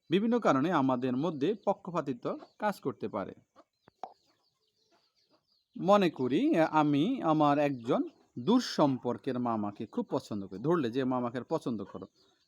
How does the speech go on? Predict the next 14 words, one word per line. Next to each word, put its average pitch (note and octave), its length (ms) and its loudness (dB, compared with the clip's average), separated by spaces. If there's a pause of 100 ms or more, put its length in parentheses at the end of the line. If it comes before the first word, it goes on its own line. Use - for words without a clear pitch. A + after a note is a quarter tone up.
কারণ D#3+ 260 6
তিনি D3 360 2
আমাকে C#3 520 -2 (260)
সবসময় F3 800 -2
পড়াশোনা D3+ 720 0 (340)
এবং B2 280 -2 (100)
খেলাধুলা D3 460 0
করতে G3 440 -4 (320)
উৎসাহ D#3 340 -2
দিতেন, G2 320 -12 (640)
বিভিন্ন G#3+ 500 2
সময় F#3+ 560 0 (420)
উপহারও F#3 440 2
দিতেন, F#2+ 320 -8